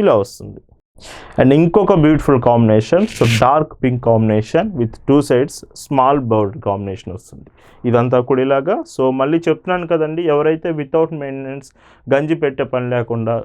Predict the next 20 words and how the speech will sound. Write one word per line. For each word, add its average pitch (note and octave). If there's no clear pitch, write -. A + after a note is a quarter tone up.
సింపుల్గా D#3
ప్రీమియం C#3+
లుక్ B2
ఉండాలి, A2+
క్లాత్ D3
సాఫ్ట్గా C#3
ఉండాలనుకుంటే A2+
మాత్రం C#3
ఈ C#3
శారీస్ C#3
నేను B2
మీకు A#2+
సజెస్ట్ B2+
చేస్తాను. B2+
And B2+
వాషబుల్ D#3+
శారీస్ D3
ఇవన్నీ C#3
కూడా. D3
And A2+